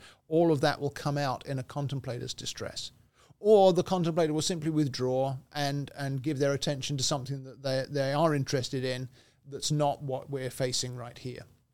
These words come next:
So all of those are, uh, recognizable distress flares that we can see in those seven languages. I wonder if you recognized any in yourself or in people close to you as we listed them. <laughs> Uh, most of us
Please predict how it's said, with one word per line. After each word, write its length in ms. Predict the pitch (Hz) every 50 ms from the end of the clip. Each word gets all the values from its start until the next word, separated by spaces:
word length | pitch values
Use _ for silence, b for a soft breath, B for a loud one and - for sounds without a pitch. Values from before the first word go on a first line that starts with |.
| _ _ _ _ _ _ _ _ - - - -
So 160 | - 147 - - -
all 300 | 139 175 196 208 196 175
of 100 | 156 127
those 500 | 156 143 135 131 131 131 127 - - - B B B B B -
are, 400 | 135 135 135 135 135 135 139 - 147
uh, 120 | 143 123 -
recognizable 840 | 156 180 196 - - 190 143 131 170 180 190 190 147 160 139 - 123
distress 480 | 104 123 117 - - - 143 147 143 -
flares 420 | - - 127 120 120 123 127 -
that 100 | - 139
we 160 | 147 151 147
can 160 | - - 143
see 460 | 131 - - - - 185 160 131 127 131
in 260 | - - 156 151 139
those 240 | 135 127 131 131 -
seven 460 | - - - - 147 135 120 127 123
languages. 580 | 123 127 135 127 123 120 127 107 101 - - - _ _ _ b b b b b b
I 40 | b
wonder 200 | 151 185 202 196
if 140 | 196 - 143
you 80 | 160 151
recognized 560 | 160 156 151 - 156 139 151 143 139 - -
any 280 | 147 143 143 139 120
in 120 | 147 143 135
yourself 580 | 127 120 - - - 190 175 135 123 - -
or 80 | 139 135
in 80 | 139 139
people 300 | - 151 135 - - _
close 260 | - - 131 123 - -
to 100 | - 135
you 240 | 135 160 160 127
as 120 | 117 123 123
we 100 | 131 131
listed 380 | 139 147 139 - - 127 127
them. 840 | - - - _ _ _ _ _ _ _ _ - - - - 160 147
<laughs> 80 | - b b b b b b b b -
Uh, 260 | 131 127 123 127 131 - -
most 400 | - 147 147 160 190 214 208 -
of 100 | 175 135
us 320 | 127 143 147 - - -